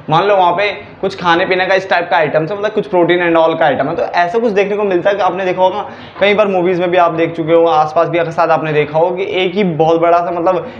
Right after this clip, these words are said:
अ, retail shop type की होती है, ठीक है, जिसको हम डिपार्टमेंटल store बोलते हैं। उसमें अलग-अलग section बने होते हैं और हर सेक्शन में अलग type के होते हैं। जैसे यहाँ पे नूडल्स है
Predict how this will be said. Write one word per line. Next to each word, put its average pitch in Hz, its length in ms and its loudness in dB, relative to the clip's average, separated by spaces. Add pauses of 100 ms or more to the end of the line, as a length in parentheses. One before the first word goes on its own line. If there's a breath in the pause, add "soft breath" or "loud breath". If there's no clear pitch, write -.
(120)
अ, 151 360 4 (180)
retail 165 340 2
shop 170 240 2
type 165 220 -2
की 170 60 -2
होती 165 260 0
है, 185 200 2
ठीक 180 120 -2
है, 160 200 2
जिसको 156 200 -6
हम 175 60 0
डिपार्टमेंटल 160 380 0
store 160 220 -2
बोलते 147 240 0
हैं। 175 60 0
उसमें 185 220 -6
अलग-अलग 175 300 0
section 175 320 -4
बने 165 160 2
होते 170 160 2
हैं 190 60 4
और 190 80 0
हर 165 260 -2
सेक्शन 175 300 -2
में 208 100 0
अलग 175 220 0
type 160 180 -2
के 151 60 0
होते 147 120 0
हैं। 151 40 -2
जैसे 156 100 -8
यहाँ 165 100 0
पे 180 60 -2
नूडल्स 175 440 0
है 139 180 -2